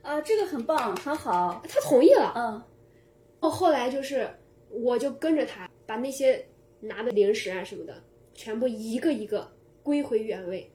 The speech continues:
Speaker 1: 嗯。
Speaker 2: 放零食的时候还好，都还比较无感。放那个小玩具的时候，
Speaker 1: 嗯。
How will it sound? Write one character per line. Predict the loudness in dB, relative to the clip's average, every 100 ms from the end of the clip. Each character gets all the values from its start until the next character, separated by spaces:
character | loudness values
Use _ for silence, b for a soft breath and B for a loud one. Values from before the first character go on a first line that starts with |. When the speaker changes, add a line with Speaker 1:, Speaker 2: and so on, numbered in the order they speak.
| _ _
Speaker 1:
嗯。 | -14 -14 -16 B _
Speaker 2:
放 | 2 4
零 | 6
食 | 6
的 | 4
时 | 2 -2
候 |
还 | -4 -12
好， | -16 -16
都 | -14
还 | -10
比 | -8
较 | -6 -4
无 | -4
感。 | -6 -12 _ _ b b b b b -20
放 | -2 2
那 | 2
个 | 2
小 | 2 2
玩 | 2 2
具 | 2
的 | 0
时 | -4 -8
候， | -10 -8
Speaker 1:
嗯。 | -8 -10